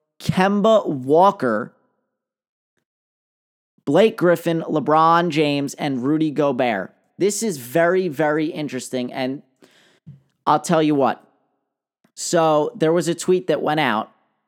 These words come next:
and basically, when you become a free agent, your signing bonus or what you can, are eligible to s-, to sign for as ter-, in terms of max money is based on, I be-,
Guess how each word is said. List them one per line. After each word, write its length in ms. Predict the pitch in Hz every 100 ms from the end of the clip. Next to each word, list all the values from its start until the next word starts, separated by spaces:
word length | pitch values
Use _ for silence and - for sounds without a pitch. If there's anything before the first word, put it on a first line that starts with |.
| _ _ _ _ _ _
and 560 | 156 135 131 131 127 123 -
basically, 840 | 151 180 - 190 151 143 135 139 _ _ _ _ _ _ _ _ _ _ _ _ _ _
when 220 | 139 147 151
you 140 | 147
become 340 | 147 - 180
a 80 | 190
free 380 | 165 - 170 175
agent, 500 | 170 165 131 120 104 _ _ _ _ _ _ _ _ _ _
your 160 | 135 147
signing 600 | - - 156 180 170 139
bonus 420 | 127 123 123 120
or 80 | 131
what 320 | 117 135 160
you 120 | 175
can, 280 | 160 175 156 -
are 140 | 151 143
eligible 680 | 165 156 131 131 139 135 _
to 140 | -
s-, 200 | 143 - - _
to 120 | - 147
sign 420 | - 143 151 143
for 280 | - 123 123
as 240 | 131 127
ter-, 200 | - 143
in 200 | - 135
terms 320 | 143 143 131
of 100 | 139
max 400 | 120 135 139 -
money 460 | 135 147 135 107 107 _ _ _ _ -
is 160 | 156
based 440 | 117 151 175 180 156
on, 240 | 143 135
I 200 | 131 139
be-, 220 | 117 151